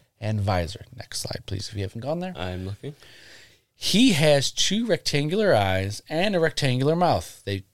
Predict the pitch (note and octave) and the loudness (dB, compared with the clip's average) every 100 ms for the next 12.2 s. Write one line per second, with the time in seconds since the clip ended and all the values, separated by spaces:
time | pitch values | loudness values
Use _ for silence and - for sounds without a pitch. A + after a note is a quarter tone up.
0 | - - C#3 D3 G3+ - A3+ F#3+ F3 D#3+ | -20 -20 -20 0 2 4 4 4 4 4
1 | C#3 G#2 - _ F2+ F2+ F2+ F2+ F#2 G#2 | 4 4 0 _ -8 -6 -6 -8 -4 -4
2 | - C#2+ D#2 G2+ - F2+ - C3 C#3 F#3 | -4 -6 -6 -8 -10 -10 -10 -2 4 4
3 | A3 D#3 C3 C3+ C#3 - - _ _ - | 6 6 6 4 -2 -6 -8 _ _ -2
4 | C3+ C#3 C#3+ C#3 - - B2+ A2+ G2 - | 0 2 0 -2 -6 -2 0 2 0 -4
5 | F2+ - - - - _ _ _ - - | -6 -8 -14 -20 -20 _ _ _ -10 0
6 | A#3 B3+ D3+ - C#3 C3 G2 F#2 C3 B2 | 4 6 4 2 4 4 2 -2 -4 -2
7 | G#2 - B2+ B2+ F#3+ F3 A#2+ - E2+ - | -4 -4 -2 2 4 4 2 -2 -2 -4
8 | - _ _ _ _ _ _ _ _ _ | -12 _ _ _ _ _ _ _ _ _
9 | _ _ _ - D3 C#3 D2+ D2+ - - | _ _ _ -2 0 -2 -4 -10 -10 -8
10 | - B2+ - - _ _ - C#3 C3 G3 | -4 -4 -6 -12 _ _ 0 2 4 2
11 | A#3 A#3+ A#3+ - _ - B2+ A#2+ F#2 F#2 | 2 0 -4 -10 _ -4 2 2 2 -2
12 | - - | -4 -6